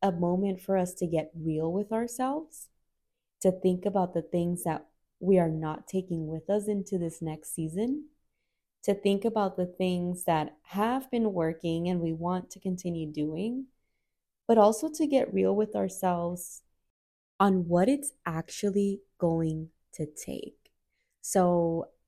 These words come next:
I wanted to share what works for me in this season. And like I shared already, the number one thing is making time to really lay out a plan.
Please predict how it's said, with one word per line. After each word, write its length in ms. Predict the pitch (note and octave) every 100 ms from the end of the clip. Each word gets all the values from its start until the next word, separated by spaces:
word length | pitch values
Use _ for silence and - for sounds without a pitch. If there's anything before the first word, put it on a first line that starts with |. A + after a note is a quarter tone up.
| _ _ -
I 220 | F3 F3
wanted 360 | F3 F3+ G#3+ -
to 140 | G3
share 640 | F#3 - E3+ E3 D#3+ D#3+ - _ _ _ _ -
what 360 | F3 F3+ G3+
works 320 | G3+ F#3 F#3 -
for 140 | F3
me 360 | E3 E3 D3+ D3+
in 260 | F3+ F#3 D#3+
this 240 | D#3+ -
season. 680 | - D#3 D3+ E3+ F#3 A3+ A3+ -
And 120 | F3
like 200 | D#3+ D3+
I 100 | D3
shared 480 | D3 F3 D#3+ E3 - -
already, 580 | E3 D3+ D3+ D3+ D3+ D3
the 80 | D#3
number 360 | D#3 D#3 F#3
one 280 | F#3 F3 F3 F3
thing 360 | D3+ D3+ D3+ -
is 260 | D#3+ D#3 - -
making 600 | E3+ D#3+ D#3 F3+ E3+ E3+
time 680 | - D3+ D3 D3 D3 D3+ D3+ - _ _ _ _ _ _
to 260 | - E3+ D3+
really 600 | D#3+ D#3+ D#3+ D#3+ D#3 - -
lay 280 | D#3+ D3+
out 220 | D3+ D3 D3+
a 60 |
plan. 680 | D3 - D3+ C#3+ D3+ G#3 C#4